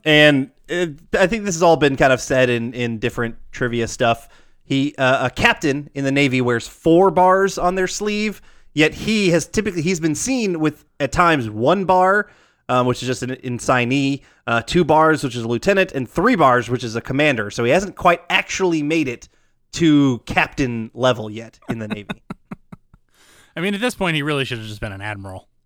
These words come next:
Speaker 1: He should be. Exactly. Exactly. He's up there.
Speaker 2: Or
Speaker 1: Uh, yeah.
Speaker 2: admiral of the Navy or whatever they call that,
Speaker 1: Mm-hmm.
Speaker 2: the highest position.
Speaker 1: He's, uh, the ship is called the Guppy that he drives.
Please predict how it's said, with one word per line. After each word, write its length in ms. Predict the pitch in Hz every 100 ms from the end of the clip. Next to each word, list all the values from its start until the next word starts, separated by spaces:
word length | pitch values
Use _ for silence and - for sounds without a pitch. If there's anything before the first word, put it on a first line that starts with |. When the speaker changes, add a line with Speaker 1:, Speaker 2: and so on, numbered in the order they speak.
| _ _
Speaker 1:
He 180 | 123 185
should 280 | 170 180 123
be. 160 | 120
Exactly. 500 | 120 226 226 - 101 _ _
Exactly. 500 | 156 156 143 143 113
He's 140 | 113 147
up 220 | 120 107
there. 220 | 101 110 _ _ _
Speaker 2:
Or 200 | 117 110 107
Speaker 1:
Uh, 240 | 113 120 120 _ _
yeah. 160 | 123 113
Speaker 2:
admiral 340 | 135 131 127
of 80 | 120
the 80 | 113
Navy 400 | 110 117 110 107
or 80 | 101
whatever 240 | 113 113
they 120 | 104
call 200 | 101 110
that, 140 | 104 104
Speaker 1:
Mm-hmm. 180 | 117 120
Speaker 2:
the 80 |
highest 300 | 113 110 107 - _
position. 420 | - 104 110 101 110 _ _ _ _ _ -
Speaker 1:
He's, 340 | - 120 117 113
uh, 360 | 120 117 113 107 _ _ _ _
the 180 | 123 123
ship 240 | - 196
is 140 | 170 -
called 340 | 170 151 127 -
the 200 | 120 123
Guppy 500 | 107 139 - 131 160 _ _ _
that 100 | 127
he 100 | 123
drives. 520 | 113 117 113 117 120